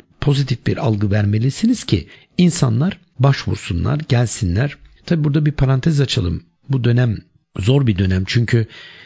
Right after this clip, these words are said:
çalışan bulmakta zorluk çekiyoruz. İnsanlar iş bulmakta zorluk çekiyorlar. Yani bir zorluk var ama herkes de her yere başvurmak istemiyor. Dolayısıyla aslında bir, e, markanızın da bilinir olması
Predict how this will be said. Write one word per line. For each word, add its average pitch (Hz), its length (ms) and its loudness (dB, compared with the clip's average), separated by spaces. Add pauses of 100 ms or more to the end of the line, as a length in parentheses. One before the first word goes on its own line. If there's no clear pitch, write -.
(160)
çalışan 113 440 0
bulmakta 110 400 0
zorluk 107 360 0
çekiyoruz. 113 460 -2
İnsanlar 110 500 0
iş - 220 -8
bulmakta 117 360 0
zorluk 110 360 0
çekiyorlar. 113 520 0 (320)
Yani 151 240 2
bir 202 120 2
zorluk 185 500 2
var 214 120 2
ama 226 320 2 (360)
herkes 131 500 0
de 151 140 4
her 151 160 4
yere 120 300 0
başvurmak 127 460 0
istemiyor. 131 520 0 (240)
Dolayısıyla 143 600 0 (300)
aslında 123 440 -2
bir, 147 220 -2 (440)
e, 127 40 -2
markanızın 135 800 2
da 104 200 -2 (320)
bilinir 117 460 2
olması 104 680 -2